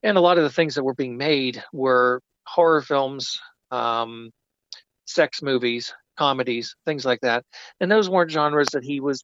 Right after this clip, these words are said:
particularly interested in working in, but he needed to keep working. So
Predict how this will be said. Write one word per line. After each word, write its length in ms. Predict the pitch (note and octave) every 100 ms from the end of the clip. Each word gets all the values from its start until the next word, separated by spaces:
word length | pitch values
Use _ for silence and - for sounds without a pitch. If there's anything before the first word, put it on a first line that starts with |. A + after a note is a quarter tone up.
| -
particularly 520 | D3+ D3+ C#3+ C#3 C3+
interested 300 | C3 - C3
in 60 |
working 400 | B2+ D3+ D#3+ F3
in, 180 | A2+ G#2
but 140 | G#2 A2
he 120 | B2
needed 260 | B2+ D3 C#3
to 80 | -
keep 160 | - C3 -
working. 420 | A#2+ A2+ A2+ A#2
So 360 | - B2 A#2+